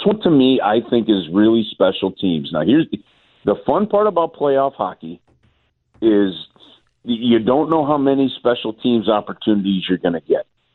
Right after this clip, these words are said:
But Minnesota likes to bang the body. Minnesota likes to hit. Now, if they can do that with discipline, that's gonna be something that I think they're, they are a more physical team than, than the Blues are,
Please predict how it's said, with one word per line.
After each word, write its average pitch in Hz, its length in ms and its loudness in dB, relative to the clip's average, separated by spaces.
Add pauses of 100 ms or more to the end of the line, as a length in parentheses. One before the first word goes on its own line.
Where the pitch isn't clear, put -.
(140)
But 98 160 0
Minnesota 160 580 2
likes 135 300 -2
to 127 100 -2
bang 104 340 -4
the 104 100 0
body. 87 380 -4 (380)
Minnesota 143 560 0
likes 127 320 0
to 107 100 -2
hit. 101 220 0
Now, 95 180 0
if 92 120 -4
they 139 160 2
can 190 200 -2
do 175 180 2
that 151 240 2
with 113 140 2 (100)
discipline, 226 560 0 (680)
that's 131 320 0
gonna 139 180 2
be 127 280 0
something 120 380 0
that 107 160 4
I 104 160 4
think 107 220 -4
they're, 120 380 2
they 117 160 2
are 123 140 4
a 110 40 -2
more 113 320 0
physical 110 400 -2
team 107 320 -2
than, 98 220 0
than 98 160 0
the 92 80 -2
Blues 90 380 -2
are, - 120 -8